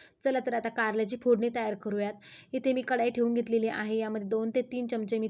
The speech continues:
तेल टाकून घेतलेलं आहे. आता यामध्ये आपल्याला कोणतेही मसाले वापरायचे नाही, परंतु थोडासा मी घरगुती मसाला जो आहे तो अर्धा चमचा टा-, चमचा टाकून घेतलेला आहे. त्यानंतर लगेच मॅरिनेट केलं कारलंही टाकून घ्यायचं आहे. कारलं जास्त वेळ ठेवायचं नाही,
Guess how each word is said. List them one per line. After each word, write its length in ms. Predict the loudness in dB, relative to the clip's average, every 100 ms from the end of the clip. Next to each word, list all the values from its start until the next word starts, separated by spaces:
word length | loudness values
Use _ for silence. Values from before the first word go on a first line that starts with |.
| 0
तेल 180 | 0 0
टाकून 320 | -4 -4 -4
घेतलेलं 380 | -4 -2 -4 -4
आहे. 320 | -4 -4 -6
आता 220 | -8 -6 -2
यामध्ये 360 | -2 -2 -2
आपल्याला 200 | -4 -2
कोणतेही 340 | 0 0 0 -2
मसाले 340 | -2 -2 -2
वापरायचे 460 | -2 -2 -4 -4 -4
नाही, 240 | -4 -6 -10 -20 -14 -2
परंतु 280 | 2 2 0 0
थोडासा 480 | 4 4 2 0
मी 120 | -2 0
घरगुती 440 | 2 2 2 2
मसाला 340 | 0 0 0 0
जो 120 | 0
आहे 120 | -2 -2
तो 40 |
अर्धा 220 | -2 -2
चमचा 220 | -4 -4 -6
टा-, 160 | -6 -6 -4
चमचा 240 | -4 -4
टाकून 300 | -4 -4 -2
घेतलेला 360 | -2 0 -2 0
आहे. 280 | 0 0 -2
त्यानंतर 500 | -4 -4 -4 -2 -4 -4 -12 -20 -6
लगेच 380 | 0 2 2 0
मॅरिनेट 400 | -2 0 0 0
केलं 180 | 0 0
कारलंही 440 | 0 0 0 0 0
टाकून 340 | 0 -2 -2
घ्यायचं 340 | 0 -2 -2 -6
आहे. 400 | -4 -2 -2 -4 -8 _ _ -20 -20 -4
कारलं 300 | 0 2 2
जास्त 240 | 2 2 2
वेळ 220 | 2 2
ठेवायचं 520 | 2 2 4 2 0
नाही, 400 | -2 -2 -2 -4